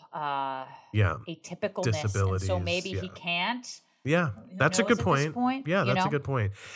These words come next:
Speaker 2: And let's not forget, after murdering a couple of people, what, you know, maybe mentally he's just deprived in that way as well.
Speaker 1: Mm-hmm.
Speaker 2: Well, before they could point out that they were headed in the wrong direction, Thomas pointed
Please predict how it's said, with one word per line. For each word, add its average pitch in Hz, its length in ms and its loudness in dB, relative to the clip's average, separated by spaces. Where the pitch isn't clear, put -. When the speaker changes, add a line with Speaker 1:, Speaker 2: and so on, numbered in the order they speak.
Speaker 2:
And 185 100 2
let's 202 200 2
not 175 120 6
forget, 160 360 0
after 120 320 2
murdering 117 600 4
a 95 80 6
couple 101 360 2
of 90 140 -2
people, 104 400 4
what, 104 240 4
you 120 140 2
know, 95 220 4
maybe 107 320 4
mentally 113 520 2
he's 110 260 2
just - 480 0
deprived 110 640 2
in 131 140 0
that 143 200 0
way 98 180 2
as 95 160 0
well. 104 420 -2
Speaker 1:
Mm-hmm. 185 340 -4
Speaker 2:
Well, 180 160 4
before 180 340 2
they 294 140 -2
could 196 200 -4
point 160 300 0
out 139 160 4
that 117 100 -2
they 127 80 2
were 120 120 2
headed 147 280 2
in 123 140 0
the 110 80 2
wrong 110 300 4
direction, 98 840 2
Thomas 135 380 0
pointed 127 480 0